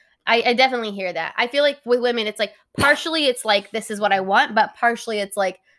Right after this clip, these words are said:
"This is what I should be doing." And I think the thing about, like, kids is, like, really complicated 'cause it's like, "Okay, I'm twenty-eight," and it's like, I do want to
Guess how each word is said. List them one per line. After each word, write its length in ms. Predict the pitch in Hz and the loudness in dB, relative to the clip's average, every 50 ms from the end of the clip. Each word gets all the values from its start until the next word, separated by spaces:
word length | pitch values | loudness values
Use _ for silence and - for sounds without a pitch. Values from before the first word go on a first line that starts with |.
| _ _ | _ _
"This 160 | - 262 262 262 | -2 -2 -2 -2
is 100 | 233 208 | -4 0
what 120 | 208 220 208 | 2 2 4
I 120 | 196 190 190 | 4 2 0
should 560 | - - - - - - 233 226 208 185 - | -2 -6 -8 -6 -2 -2 0 0 -2 -4 -8
be 200 | - 202 202 196 | -8 -8 -6 -6
doing." 540 | 175 - 185 185 196 214 233 254 302 320 302 - _ _ _ _ _ _ - | -6 -4 -4 -2 0 0 -2 -2 -4 -6 -10 -14 _ _ _ _ _ _ 2
And 480 | 240 240 240 226 226 220 214 202 - - _ _ _ _ _ _ _ _ _ _ _ 254 | 4 4 6 6 4 4 2 -2 -6 -10 _ _ _ _ _ _ _ _ _ _ _ -2
I 80 | 247 | 0
think 180 | - 269 269 254 | 2 0 0 0
the 60 | 247 | -2
thing 180 | 240 247 226 220 | -2 -2 -2 0
about, 200 | 208 202 185 - | 2 2 4 4
like, 180 | 196 185 - - | 2 0 0 -4
kids 320 | - - 240 226 220 190 | -6 -4 -2 -2 -2 -2
is, 100 | 190 185 | -6 -6
like, 140 | 180 185 180 185 | -6 -6 -6 -6
really 300 | 185 202 208 202 202 196 | -4 -2 -2 -2 -2 -4
complicated 640 | 202 - 190 185 190 - 214 - - 190 175 180 - | -6 -6 -6 -6 -6 -8 -12 -12 -10 -10 -10 -8 -8
'cause 140 | - 185 180 | -10 -10 -10
it's 140 | 175 - | -10 -10
like, 120 | 185 175 - | -8 -8 -8
"Okay, 240 | 196 196 190 - - - _ _ - | -8 -8 -8 -8 -10 -12 _ _ -6
I'm 120 | 214 208 202 | -4 -4 -4
twenty-eight," 460 | - - 214 202 196 185 208 190 - | -2 -2 -2 -2 0 -2 -2 -2 -2
and 80 | 190 196 | -4 -6
it's 100 | 196 - | -4 -4
like, 140 | 185 180 - | -4 -2 -2
I 100 | 208 220 | -2 -2
do 200 | 214 190 247 277 | -2 -2 -2 0
want 220 | 254 247 226 233 - | 0 0 0 0 -2
to 260 | - 226 202 196 196 | -4 -6 -6 -6 -8